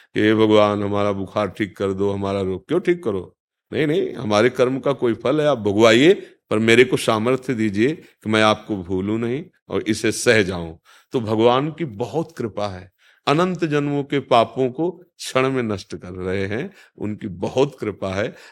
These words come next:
हमें ये विपरीत नहीं सोचना कि हम राधा राधा बहुत जपेंगे तो गड़बड़ हो जाएगा, नहीं, नहीं, पूरा जीवन हो गया।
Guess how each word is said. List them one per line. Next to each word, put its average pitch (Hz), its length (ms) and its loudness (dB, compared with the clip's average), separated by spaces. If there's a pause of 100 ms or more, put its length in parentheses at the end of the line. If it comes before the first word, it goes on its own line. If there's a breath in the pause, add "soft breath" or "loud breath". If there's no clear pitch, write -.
हमें 127 280 0
ये 131 220 4
विपरीत 131 560 2
नहीं 156 160 2
सोचना 131 440 0
कि 127 140 -2
हम 127 100 -2
राधा 123 280 4
राधा 123 260 2
बहुत 117 300 0
जपेंगे 117 560 0 (340 loud breath)
तो - 80 -8
गड़बड़ 104 420 2
हो 95 180 -2
जाएगा, 92 460 -6 (120)
नहीं, 107 320 -14
नहीं, 98 220 -20 (200)
पूरा 113 260 4
जीवन 110 360 2
हो 101 160 0
गया। 98 280 -4